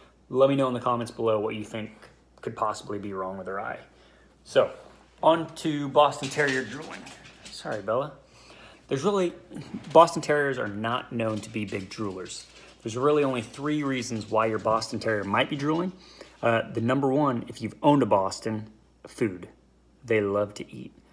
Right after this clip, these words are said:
Bella will literally drool puddles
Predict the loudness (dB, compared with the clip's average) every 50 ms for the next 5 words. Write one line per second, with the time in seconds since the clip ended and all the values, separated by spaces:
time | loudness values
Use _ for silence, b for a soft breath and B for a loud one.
0 | b b -14 _ 4 4 6 6 4 2 -2 -8 -6 -4 -2 -2 -2 -4 -4 -2
1 | -2 -2 0 0 0 0 0 -2 -2 -2 -2 -2 -2 -4 -6 -16 -20 -20 -20 -14
2 | -2 0 2 2 2 0 -2 -8 -14 -16 -18